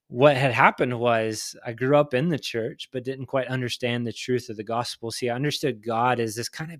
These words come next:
being who was very happy with you when you seemed to get things right, but very disappointed, or maybe even caused some bad things to happen in your life when you were getting it wrong. And see, that's a wrong understanding of who God is.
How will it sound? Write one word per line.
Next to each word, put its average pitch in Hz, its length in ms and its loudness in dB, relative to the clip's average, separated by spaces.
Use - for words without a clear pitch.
being 143 580 -2
who 123 260 0
was 123 140 -2
very 147 340 -2
happy 156 380 0
with 156 180 0
you 147 140 0
when 143 140 -2
you 131 100 -4
seemed 143 280 -2
to 127 60 -4
get 131 220 -4
things 127 320 -6
right, 127 440 2
but 127 120 -12
very 147 240 -2
disappointed, 135 800 -4
or 117 120 -2
maybe 147 380 -2
even 135 280 -2
caused 127 580 -2
some 123 260 -6
bad 120 280 -4
things 143 200 0
to 123 80 -2
happen 131 320 2
in 127 100 -4
your 123 100 -2
life 123 260 0
when 120 100 -8
you 123 120 -2
were 117 140 -2
getting 120 420 -4
it 117 260 -8
wrong. 120 420 -4
And 113 120 -8
see, 151 160 -4
that's 156 280 -8
a 247 160 -2
wrong 131 380 0
understanding 123 600 -6
of 107 100 -12
who 131 300 2
God 113 240 0
is. 120 440 -2